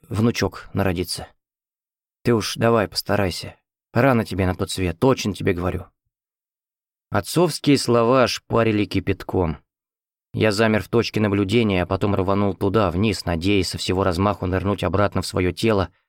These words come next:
выпихнуть студента в его советскую реальность, а самому вернуться в свой век. Такую цену я оказался не готов заплатить за...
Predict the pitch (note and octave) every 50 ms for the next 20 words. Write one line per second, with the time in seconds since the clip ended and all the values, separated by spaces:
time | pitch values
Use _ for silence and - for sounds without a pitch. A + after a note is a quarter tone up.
0 | _ _ _ _ - G#2+ G#2 A#2+ C#3+ C#3 - A#2 G2+ - G#2+ G2+ - - - G2+
1 | G2 F#2 G#2+ A2 G#2 F#2+ - F2+ F2 F#2 F#2+ G2 F#2 - G2 F#2+ G2 F#2+ - -
2 | F#2+ F#2 F#2+ G2+ A2+ A#2 A2 G#2 - - - _ _ _ _ _ _ _ _ -
3 | - G#2 - G#2+ G2 G2 F#2+ G2 G2 F#2 F#2+ F#2 F2+ F#2 F2 - - E2 - -
4 | F#2 F2+ E2+ E2+ D#2+ D#2+ D#2 - - - _ _ _ _ _ _ _ _ _ _
5 | _ _ _ _ _ _ _ _ _ _ _ _ - G#2 - - G#3 G3 F3 -
6 | - F3+ F#3+ F#3 D#3+ C3+ D3 D#3 D#3 - C#3+ B2+ A2+ D3+ D3+ C3+ - - C3+ C#3
7 | B2+ A2 F2+ - - - - A#2+ A#2 A#2+ A2+ A#2 A2+ - - D#3 D#3+ A#2 F#2 F#2
8 | F2+ - G2 F2+ E2+ - - C3 A#2+ F2+ E2+ D#2+ F2+ F2 E2+ E2 D#2 D#2+